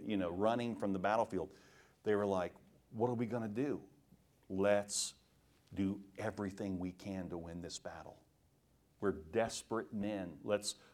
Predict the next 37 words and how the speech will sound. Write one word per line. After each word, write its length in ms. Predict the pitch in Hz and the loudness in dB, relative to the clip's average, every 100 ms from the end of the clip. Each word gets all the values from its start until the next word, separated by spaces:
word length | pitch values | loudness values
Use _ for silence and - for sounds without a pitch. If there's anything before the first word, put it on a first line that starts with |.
| - - 95 | -18 -16 4
go 160 | 131 127 | 8 8
to 80 | 117 | 8
battle 340 | 113 113 107 | 4 6 6
like 360 | 98 90 95 87 | 4 0 -8 0
desperate 580 | 113 - - 107 98 | 2 4 2 2 0
men." 460 | 92 95 87 67 64 - _ _ _ - | 2 2 2 0 -8 -14 _ _ _ -2
And 100 | 82 | 4
that's 180 | 95 - | 4 4
what 140 | 92 | 2
they 140 | 90 | 2
did. 340 | 87 135 151 - - _ _ - - - | 2 0 -2 -8 -20 _ _ -20 -20 0
And 180 | 107 101 | 6 10
verse 280 | 110 120 127 | 10 10 10
nine 200 | 120 117 | 8 8
says, 260 | - 110 | 8 6
"Take 400 | - - 139 135 | 6 8 8 8
courage 500 | - 131 127 127 95 | 6 8 10 10 8
and 200 | 98 90 | 4 4
be 200 | 92 127 | 6 6
men, 520 | 117 98 110 120 127 135 | 6 4 4 6 6 8
O 160 | 120 117 | 6 10
Philistines, 840 | 120 117 113 - 123 127 123 - - - - 101 | 10 10 10 6 6 6 4 -2 -10 -20 -4 8
lest 300 | 120 120 123 | 8 8 4
you 120 | 113 | 4
become 520 | 110 107 - 120 117 | 4 0 2 4 6
slaves 600 | - - 113 120 127 123 | 4 6 8 10 8 4
to 100 | 123 | 2
the 120 | 104 | 2
Hebrews 640 | 104 120 117 113 110 101 - - - - | 4 4 6 8 8 4 -6 -16 -16 0
as 160 | 98 90 | 2 8
they 180 | 113 | 8
have 220 | 104 98 92 | 8 4 4
been 220 | 107 101 | 4 2
to 140 | - | 2
you." 480 | 92 95 90 73 65 - _ _ _ - - 82 | 2 4 4 2 -4 -10 _ _ _ -20 -14 2
Be 320 | 117 131 139 | 6 8 8
men 560 | 113 110 123 127 127 | 6 2 2 2 0